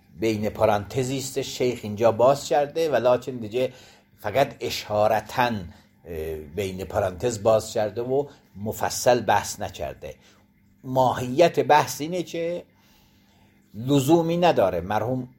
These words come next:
یزدی در حاشیه‌اش اشاره داره، لزومی نداره در حلف، در قسم منکر همون اصل دعوا رو قسم بخوره، اینو لزومی نداره.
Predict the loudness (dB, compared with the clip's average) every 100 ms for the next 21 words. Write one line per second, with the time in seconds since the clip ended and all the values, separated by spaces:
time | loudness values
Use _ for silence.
0 | _ _ _ _ _ _ -4 -2 -2 -4
1 | 4 4 4 2 2 0 2 2 0 -6
2 | -2 0 0 -2 -4 -6 _ _ _ -20
3 | -20 _ -16 -4 2 2 4 4 4 2
4 | 2 2 2 0 -4 -6 _ _ _ _
5 | _ _ _ _ _ -4 0 2 0 -10
6 | _ -14 0 4 4 2 -2 -8 -20 _
7 | -6 -4 -4 -4 -4 -2 -2 -2 -2 -8
8 | -16 -20 _ _ -20 -8 -4 -2 -4 -6
9 | 0 0 0 -12 _ _ -14 -10 0 0
10 | 2 0 0 -2 0 0 0 4 4 4
11 | 6 6 4 0 -6 -8 -10 -8 -10 -8
12 | -10 -12 _ _ _ _ _ _ _ _
13 | _ _ _ _ _ _ -12 -4 -2 0
14 | 0 0 2 0 0 -4